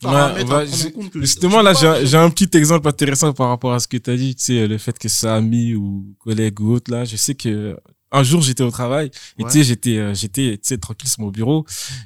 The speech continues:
Speaker 2: et, euh, tu sais, il y a des personnes qui arrivent, tu sais, c'est en open space, le bureau. Ça veut dire que tout le monde, euh, enfin, voilà, tout le monde est là et tout le monde est sur son bureau, mais c'est une grande salle ouverte, tu vois.
Speaker 1: Mm.
Speaker 2: Et il y a une dame qui arrive, elle dit, euh, « Elle est où la chinoise ? » Et, euh, moi, tu sais, c'était genre dans mes premiers jours, tu vois.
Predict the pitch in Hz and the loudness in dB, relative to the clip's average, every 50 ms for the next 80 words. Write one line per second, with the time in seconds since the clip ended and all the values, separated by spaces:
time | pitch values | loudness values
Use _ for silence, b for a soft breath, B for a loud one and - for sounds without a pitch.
0 | B _ - 156 165 175 175 170 156 135 131 127 127 127 127 123 120 123 120 - | B _ 2 4 6 8 8 8 8 6 6 6 4 4 2 2 0 -2 -2 -2
1 | - 185 156 127 110 107 120 123 - - 170 151 - - 117 123 151 143 127 - | 2 2 2 2 2 0 -4 -4 -4 -4 -4 -4 -4 -6 -6 -6 -6 -8 -6 -6
2 | - 151 147 131 - 127 120 113 113 117 120 113 123 113 - - 120 107 - - | -4 -2 -2 -2 0 0 0 0 0 -2 -2 -2 -4 -6 -4 -4 -6 -6 -6 -6
3 | 104 95 101 98 98 98 - 101 98 95 98 110 104 - 110 104 - - 110 113 | -6 -4 -4 -4 -4 -6 -6 -8 -8 -10 -10 -14 -12 -10 -10 -10 -8 -6 -6 -4
4 | 120 120 113 104 104 101 101 _ _ _ _ _ _ - 113 113 104 117 127 131 | -4 -4 -4 -6 -8 -10 -12 _ _ _ _ _ _ -10 -8 -4 -2 0 2 2
5 | 123 110 - - 120 120 131 131 113 117 110 120 127 135 135 120 107 107 101 - | 2 0 -2 -8 -8 -6 -6 -6 -6 -4 -4 -2 -2 -2 -2 -2 -6 -10 -12 -14
6 | - 123 127 117 123 123 - 120 - - 127 117 110 113 120 131 139 127 120 107 | -16 -16 -14 -12 -10 -10 -8 -6 -8 -8 -8 -8 -10 -8 -6 -6 -6 -6 -6 -6
7 | - - 110 113 117 113 113 - 139 151 143 - - 143 135 127 120 117 117 - | -6 -6 -8 -10 -12 -12 -8 -6 -4 -4 -4 -4 -4 -4 -4 -4 -4 -6 -8 -12
8 | - - 101 - - - - B B B B B B B B B 123 139 156 170 | -12 -16 -16 -16 -16 -18 -20 B B B B B B B B B 4 4 6 6
9 | 170 165 190 202 180 - 170 151 156 190 208 160 143 135 127 131 151 165 180 151 | 6 6 4 4 4 2 0 0 0 -2 -4 -4 -4 -4 -6 -6 -6 -2 0 2
10 | 131 127 123 123 - - - 147 156 196 220 202 170 151 135 - 175 160 160 165 | 2 2 0 -4 -6 -4 -2 -2 0 2 2 2 2 2 2 2 0 0 0 2
11 | 156 135 110 - - - _ _ _ _ _ _ _ _ _ _ _ _ - 143 | 2 0 -2 -4 -8 -12 _ _ _ _ _ _ _ _ _ _ _ _ 2 4
12 | 165 165 160 156 156 160 156 151 151 151 151 147 156 196 220 - - - 151 190 | 6 8 8 8 8 8 6 6 4 2 2 2 4 4 4 4 2 -2 0 0
13 | 220 - - 131 - 165 175 147 151 139 131 139 131 123 127 156 165 175 175 156 | 0 -2 -4 -6 -6 -4 -4 -2 -4 -4 -8 -10 -12 -6 0 2 4 6 6 6
14 | 208 196 196 190 165 151 143 113 - - 123 113 110 107 | 6 6 6 4 4 2 0 -2 -6 -8 -6 -6 -6 -8